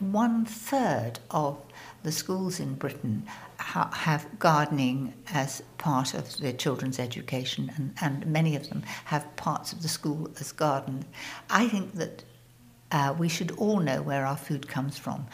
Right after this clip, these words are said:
and what better than growing it yourself. And I will say, grow the things that you enjoy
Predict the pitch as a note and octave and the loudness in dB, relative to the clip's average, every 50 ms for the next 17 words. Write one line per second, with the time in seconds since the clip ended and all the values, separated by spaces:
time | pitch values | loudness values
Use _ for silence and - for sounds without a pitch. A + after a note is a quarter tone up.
0 | - - - - - E3 E3 D#3+ D#3 D#3 E3+ E3+ - - - F3+ E3+ D#3+ - - | -12 -12 -6 -2 0 2 4 4 4 4 2 0 0 0 2 2 2 2 0 -2
1 | C3 A2+ A2+ A#2+ - B2 A#2 C3 C#3+ - - - - D#3+ D#3 D3+ D3 D3 D3+ D#3 | -2 -2 -2 -4 -4 -4 -4 -4 -4 -6 -8 -4 0 2 4 4 4 2 0 0
2 | D3 - - - - D3 C#3+ - - - - - - - - - - - - - | -2 -2 -4 -4 -4 -4 -4 -2 -2 -2 -2 -2 -2 -6 -14 -18 -20 -20 -20 -20
3 | - - - - - - - - - - - - G3+ G3 F#3+ G3 A3+ B3 E3 - | -20 -20 -16 -14 -14 -14 -16 -18 -20 -8 -2 2 4 4 4 4 2 0 0 0
4 | - D#3+ D3+ C3+ C3 - - - - - - - - F3 E3+ F#3+ A3+ A#3 G#3+ - | 2 2 2 2 2 -2 -4 -10 -14 -14 -10 -4 2 6 8 8 8 8 6 4
5 | - D#3+ - - E3+ D#3 D3+ C#3+ D3 D#3 D#3+ - - - - - - - E3+ D#3 | 0 -2 0 0 0 0 2 2 0 0 0 -2 -4 -8 -14 -12 -4 2 2 2
6 | - - - - - C4 F#3 F3+ F#3+ G3+ G3 G3 F#3+ F#3+ F#3+ F#3 F#3 F#3 G3 G#3 | 2 0 -4 -6 -2 0 0 2 2 2 2 2 2 2 2 2 2 0 0 0
7 | G3 C3+ - - - | 0 0 -2 -4 -8